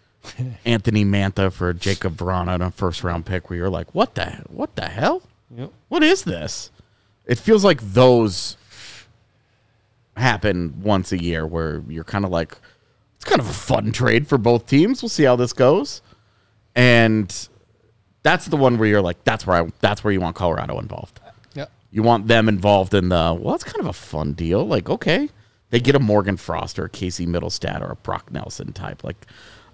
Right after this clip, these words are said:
Speaker 2: a, a guy or Yanni Gourde, you know, guys that we've talked about.
Speaker 1: Yeah.
Speaker 2: Guys that make sense, guys that fill a specific role, but might have to give up pieces that right away you're like, "Oh, I don't wanna give that up."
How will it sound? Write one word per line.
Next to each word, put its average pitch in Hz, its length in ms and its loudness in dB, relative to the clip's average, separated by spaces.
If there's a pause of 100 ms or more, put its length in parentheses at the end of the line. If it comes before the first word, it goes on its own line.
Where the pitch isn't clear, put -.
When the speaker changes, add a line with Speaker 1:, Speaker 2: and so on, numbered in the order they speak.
Speaker 2:
a, 92 100 -4 (200)
a 107 60 0
guy 104 300 2
or 104 140 4
Yanni 95 320 -2
Gourde, 80 420 -6
you 85 80 -6
know, 85 100 -4
guys 90 220 -6
that 90 80 -6
we've 87 160 -6
talked - 300 -8
about. - 160 -4
Speaker 1:
Yeah. 156 220 2 (260)
Speaker 2:
Guys 107 240 -2
that 110 140 0
make 107 220 -2
sense, 98 320 -4
guys 92 220 -6
that 92 160 -8
fill 98 280 -2
a 95 40 -2
specific 95 500 -8
role, 85 320 -2 (520)
but 101 120 0
might 120 200 4
have 113 160 -4
to 110 80 -4
give 101 180 0
up 95 140 -2
pieces 101 480 -2
that 92 260 2
right 104 220 2
away 107 240 4
you're 101 180 0
like, 98 240 -2
"Oh, 185 140 -2
I 131 80 0
don't 196 80 -2
wanna 208 140 -4
give - 200 -12
that 80 160 -6
up." 123 220 -4